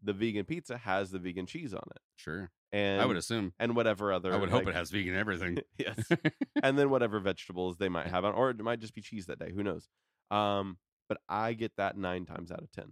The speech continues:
Speaker 2: Are vegans regular bread? Is that okay?
Speaker 1: Yeah.
Speaker 2: Regular breads?
Speaker 1: Yeah, they're not gluten aller-, they, vegan and gluten don't
Speaker 2: I
Speaker 1: necessarily
Speaker 2: just
Speaker 1: tie
Speaker 2: meant,
Speaker 1: together.
Speaker 2: like, 'cause, like, you don't use eggs in bread, do you?
Speaker 1: I don't think so.
Speaker 2: I don't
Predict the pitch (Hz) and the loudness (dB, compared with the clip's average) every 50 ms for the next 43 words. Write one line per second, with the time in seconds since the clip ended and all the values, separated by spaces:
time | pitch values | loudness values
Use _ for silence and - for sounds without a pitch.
0 | - - 107 110 135 139 160 151 147 131 123 123 131 127 139 135 131 123 117 131 | -10 -8 -4 -4 -2 -2 0 -2 -2 -2 -2 -4 -4 -4 -4 -4 -4 -4 -2 -2
1 | 131 135 131 123 - - 107 98 110 117 113 110 120 117 - 127 120 127 131 123 | -2 -2 -4 -6 -6 -6 -4 0 0 0 0 0 -2 -2 -2 -4 -4 -4 -6 -8
2 | _ _ _ _ _ _ _ _ _ - 294 208 - _ _ _ _ _ _ _ | _ _ _ _ _ _ _ _ _ -6 -6 -6 -6 _ _ _ _ _ _ _
3 | _ _ _ - 113 110 113 113 113 110 120 120 120 117 113 - - _ - 123 | _ _ _ -4 -2 0 0 0 -2 0 -2 -2 -2 -4 -8 -16 -18 _ -6 -6
4 | 98 90 110 117 117 85 87 87 98 113 - 85 87 87 87 87 85 78 - - | -4 -2 -2 -2 -2 -2 -2 -2 -2 -2 -2 -4 -6 -4 -4 -6 -6 -8 -12 -12
5 | - - 87 87 90 90 90 90 - - 95 98 90 90 87 90 113 113 113 107 | -10 -8 -6 -6 -6 -6 -8 -10 -12 -8 -6 -4 -4 -4 -4 -4 -2 -2 0 0
6 | 98 92 92 92 90 85 - 101 95 80 80 85 87 85 85 - - - 87 87 | 0 0 -2 -2 -4 -6 -6 -6 -6 -6 -6 -8 -6 -6 -8 -8 -8 -10 -12 -12
7 | - - - - 113 120 - 92 98 98 95 87 113 110 - 98 98 92 87 - | -12 -10 -4 -4 -2 -2 -2 -4 -4 -4 -4 -2 -2 -2 -2 -2 -2 -2 -2 -4
8 | - _ _ _ _ _ - 92 - - 104 92 85 - - 87 85 - - - | -8 _ _ _ _ _ -20 -20 -14 -10 -8 -8 -8 -8 -10 -10 -10 -10 -12 -20
9 | _ _ _ - 101 92 92 92 - - 82 78 78 78 76 76 78 - - 78 | _ _ _ -12 -8 -6 -6 -6 -6 -6 -8 -8 -8 -8 -8 -10 -12 -14 -14 -14
10 | 71 69 76 76 71 64 - 76 85 101 104 92 82 _ _ - 92 95 82 85 | -12 -10 -10 -10 -10 -10 -10 -8 -8 -8 -8 -12 -16 _ _ -8 -6 -6 -4 -6
11 | 82 78 - 90 87 - _ - 82 82 76 | -8 -10 -12 -14 -14 -14 _ -14 -12 -12 -10